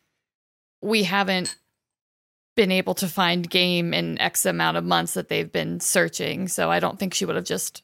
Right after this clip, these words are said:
like, meandered across this moose. Um, but again, I didn't Google, like, what, what moose even represent as, like, spirit guides or, like, as visions. But I would be interested to know now to see if,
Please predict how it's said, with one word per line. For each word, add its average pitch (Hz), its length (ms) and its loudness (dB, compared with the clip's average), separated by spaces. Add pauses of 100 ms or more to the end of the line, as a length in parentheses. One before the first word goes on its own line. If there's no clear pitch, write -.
like, - 220 -10
meandered 165 420 -4
across - 340 -8
this - 220 -8
moose. - 460 -2 (840)
Um, 156 640 -2 (240)
but 208 120 6
again, 185 360 6
I 180 100 6
didn't 202 260 6
Google, 196 540 8
like, 175 280 4
what, 185 500 4 (100)
what 208 300 4
moose 214 340 6
even 185 260 2
represent 180 680 4
as, 170 360 2
like, 165 380 -2
spirit 175 400 2
guides 170 360 2
or, 170 80 -2
like, 165 200 0
as 170 160 0
visions. 202 560 2
But - 240 2
I 196 120 4
would 185 120 2
be 175 120 0
interested 175 340 -4
to 175 100 -6
know 170 180 -2
now 165 260 -4
to 180 120 -12
see - 260 -6
if, - 260 -8